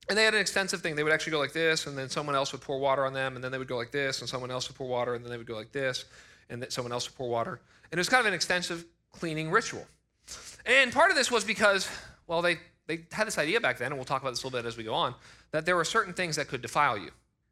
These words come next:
Now, Jesus is gonna say, he's gonna move it from the external to the internal. But they thought, you know, "Hey, if you touch somebody who died,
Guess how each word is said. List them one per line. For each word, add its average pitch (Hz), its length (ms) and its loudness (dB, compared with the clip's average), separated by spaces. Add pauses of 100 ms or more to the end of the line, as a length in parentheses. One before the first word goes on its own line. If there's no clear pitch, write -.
(200)
Now, 131 100 -2
Jesus 196 320 -2
is - 60 -10
gonna 139 140 -4
say, 127 460 -2
he's 135 120 -8
gonna 139 140 -2
move 139 160 -6
it 127 60 -14
from 127 120 -10
the 127 80 -6
external 139 380 -4
to 110 100 -16
the 120 120 -4
internal. 131 280 -8 (340)
But 131 100 -10
they 156 120 0
thought, 131 280 -2
you 123 60 -6
know, 113 100 -6
"Hey, 120 200 0
if 117 140 -6
you 139 340 -4 (500)
touch - 260 -4
somebody 127 360 -4
who 113 340 -10 (800)
died, 92 300 -4